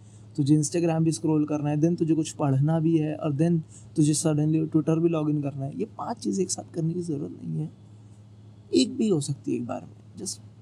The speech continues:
बंद कर दे बाकी टैब्स, कुछ ज़रूरत नहीं है। ऐसा कुछ नहीं है जो वहाँ हो रहा है जो तू मिस आउट कर रहा है। So ये पार्ट आया, तो दो चीज़ें हो गई, किताबें पढ़ना और अपना बिहेवियर रिकॉग्नाइज करना। And थर्ड आया,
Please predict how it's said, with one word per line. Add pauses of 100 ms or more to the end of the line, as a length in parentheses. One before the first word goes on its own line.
बंद
कर
दे
बाकी
टैब्स,
कुछ
ज़रूरत
नहीं
है। (560)
ऐसा
कुछ
नहीं
है
जो
वहाँ
हो
रहा
है
जो
तू (420)
मिस
आउट
कर
रहा
है। (1900)
So
ये (140)
पार्ट
आया,
तो
दो
चीज़ें
हो
गई,
किताबें
पढ़ना (560)
और
अपना
बिहेवियर
रिकॉग्नाइज
करना।
And
थर्ड
आया,